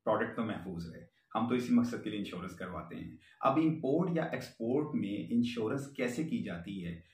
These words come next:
क्या ये product खरीदने से पहले होती है या product लेने के बाद होती है, या product को shipping company से लाने के लिए जब हम राब्ता करते हैं तो उसकी सवाबदीद पे होता है कि वो insurance हमें मुहैया करती है? तो आज का हमारा topic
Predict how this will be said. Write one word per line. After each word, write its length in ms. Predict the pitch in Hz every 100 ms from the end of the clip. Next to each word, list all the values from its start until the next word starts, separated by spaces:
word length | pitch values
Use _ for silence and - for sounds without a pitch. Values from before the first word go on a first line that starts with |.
| _
क्या 120 | - 127
ये 180 | 123
product 380 | 127 107 110 120
खरीदने 280 | - 101 104
से 120 | -
पहले 300 | 87 - 110
होती 340 | 123 131 135 139
है 200 | 143 117
या 80 |
product 420 | 107 - 98 107 110
लेने 240 | 95 95
के 120 | 87
बाद 320 | 85 85 98 -
होती 260 | 120 135
है, 200 | 139 143 -
या 60 |
product 360 | 110 107 107 127
को 360 | 110 101 - -
shipping 280 | - - 123
company 280 | 127 110 110
से 120 | 110
लाने 280 | 98 92 104
के 100 | 104
लिए 420 | 92 92 85 - -
जब 140 | 117
हम 160 | 117 101
राब्ता 320 | 101 - 120
करते 260 | 104 85 95
हैं 280 | 87 85
तो 300 | - - - -
उसकी 340 | 170 - 170
सवाबदीद 520 | 165 120 104 113 107 -
पे 80 |
होता 340 | 104 90 85 87
है 240 | 87 85 - _ -
कि 60 |
वो 460 | - 98 95 - _ -
insurance 540 | 123 - 101 - - - _ -
हमें 140 | 98
मुहैया 320 | 98 98 90 85
करती 300 | 85 - 80
है? 60 | - -
तो 80 |
आज 240 | 117 131 131
का 80 | 127
हमारा 220 | 113 101
topic 420 | 92 92 127 -